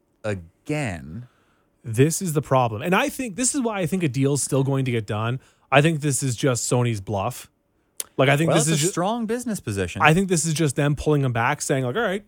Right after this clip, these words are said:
Speaker 2: cool, we'll talk when you're ready to talk."
Speaker 1: I
Speaker 2: But
Speaker 1: mean,
Speaker 2: he's
Speaker 1: it's a
Speaker 2: ours
Speaker 1: solid,
Speaker 2: now.
Speaker 1: it's a solid plan,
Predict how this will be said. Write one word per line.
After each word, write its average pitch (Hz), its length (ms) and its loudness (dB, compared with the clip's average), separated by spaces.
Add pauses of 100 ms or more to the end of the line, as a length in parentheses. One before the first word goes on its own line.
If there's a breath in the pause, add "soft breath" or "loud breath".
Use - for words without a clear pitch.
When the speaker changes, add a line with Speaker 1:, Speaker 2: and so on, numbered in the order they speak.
Speaker 2:
cool, 185 320 -2 (160)
we'll 175 140 -2
talk 175 320 -2
when 156 240 0
you're 156 180 2
ready 123 200 -2
to 101 100 -12
talk." 98 400 -10
Speaker 1:
I - 100 -20
Speaker 2:
But 165 80 -6
Speaker 1:
mean, - 60 4
Speaker 2:
he's 156 80 6
Speaker 1:
it's - 60 2
a - 20 6
Speaker 2:
ours 143 200 4
Speaker 1:
solid, 208 240 2
Speaker 2:
now. - 60 -8
Speaker 1:
it's 156 120 -12
a - 40 -12
solid 208 340 -4
plan, 147 400 -8